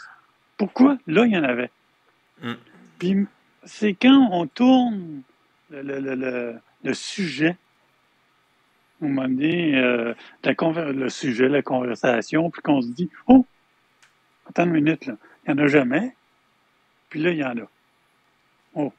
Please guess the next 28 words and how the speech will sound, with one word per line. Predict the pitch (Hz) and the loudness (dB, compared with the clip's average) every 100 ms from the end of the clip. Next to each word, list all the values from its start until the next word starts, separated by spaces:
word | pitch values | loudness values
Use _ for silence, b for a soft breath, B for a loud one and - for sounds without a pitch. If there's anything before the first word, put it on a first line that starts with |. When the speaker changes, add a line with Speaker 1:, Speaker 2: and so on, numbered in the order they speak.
| _ | _
Speaker 1:
attends | - 151 | -14 -8
une | 139 | -4
minute, | 127 120 - _ | -4 -6 -12 _
il | - | -8
y | |
a | 117 | -8
quelque | - 135 - | -4 -4 2
chose | 180 240 196 | 2 2 0
qui | - | -4
est | |
différent | 120 - - 185 147 175 | -6 -6 -2 0 0 0
des | 190 135 | 0 -2
autres | 135 120 | -2 -4
fois ? » | - 175 214 - _ _ _ _ _ _ _ _ _ _ _ _ _ _ _ _ _ | -4 -2 -2 -4 _ _ _ _ _ _ _ _ _ _ _ _ _ _ _ _ _
Trois | - - | -4 -4
petits | - - | -4 -12
points. | - - _ _ _ | -16 -20 _ _ _
Speaker 2:
Non, | - 120 127 | -10 -8 -8
c'est | - 120 | -10 -10
une, | 117 135 | -12 -10
c'est | 127 127 120 | -8 -8 -8
une | 123 113 | -10 -8
bonne, | 117 147 131 | -6 -6 -4
euh, | 117 110 | -2 -4
c'est | 110 117 - | -6 -10 -12
une | 117 | -12
bonne | 107 131 123 | -10 -8 -8
remarque. | 120 101 104 110 107 - - | -8 -8 -8 -8 -8 -10 -18